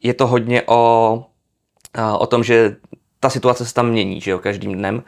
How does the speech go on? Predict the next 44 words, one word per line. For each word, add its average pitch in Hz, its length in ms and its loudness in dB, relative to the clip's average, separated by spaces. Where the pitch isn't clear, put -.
takže 110 220 0
já 113 100 4
si - 120 -8
tu 127 140 -4
cestu - 300 -6
nemůžu 120 360 2
naplánovat 110 600 0
úplně 113 340 -2
stoprocentně 107 1000 -2
do 104 480 0
každého 107 380 0
detailu. 107 420 0
Můžou 113 220 0
být 110 160 -2
neprůjezdné 110 560 0
silnice, 110 680 -2
nemusí 107 360 -6
mě 107 100 -4
pustit 104 320 -12
přes - 300 -6
určité 104 520 -2
tam 98 140 -8
jako - 140 -12
stop - 200 -10
bloky, 110 520 -2
může 110 180 -6
tam 110 160 0
být 107 140 -6
problém, 107 760 -2
a, 101 340 -6
s - 80 -14
armádou, 107 580 0
přece 104 300 -8
jenom 107 120 -4
je 101 60 -4
tam 101 120 -2
i - 80 -2
ostřelování 101 840 -2
a - 60 -14
tak - 180 -10
dále, 95 360 -2
je 104 120 -4
tam 98 160 -10
válka. - 360 -8